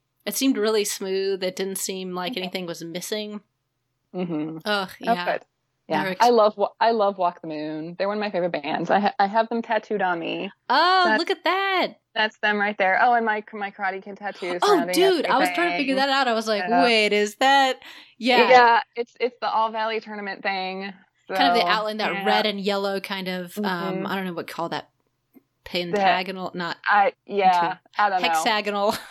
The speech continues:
Speaker 1: <laughs>
Speaker 2: Hexagonal thing, yeah. So,
Speaker 1: Oh,
Speaker 2: yep.
Speaker 1: that's super cool.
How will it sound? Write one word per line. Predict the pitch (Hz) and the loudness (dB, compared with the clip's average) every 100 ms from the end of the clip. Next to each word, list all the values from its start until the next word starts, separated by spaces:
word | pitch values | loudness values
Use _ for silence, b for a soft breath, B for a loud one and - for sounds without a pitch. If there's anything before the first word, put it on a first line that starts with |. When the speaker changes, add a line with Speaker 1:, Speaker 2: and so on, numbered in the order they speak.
| - - | -4 -2
Speaker 1:
<laughs> | 302 330 349 - 294 294 | 0 0 -2 -2 -6 -6
Speaker 2:
Hexagonal | 262 - 190 190 185 | -10 -8 -6 -4 -6
thing, | 190 185 170 | -4 -4 -2
yeah. | 170 143 135 - - | 0 0 -2 -6 -10
So, | 185 190 180 180 180 175 - | -10 -8 -8 -8 -10 -12 -2
Speaker 1:
Oh, | 220 247 | 2 6
Speaker 2:
yep. | 254 240 | 6 6
Speaker 1:
that's | 254 - | 2 -2
super | 269 269 262 240 | -2 0 0 -2
cool. | 233 214 208 190 175 165 | 0 0 2 0 -2 -6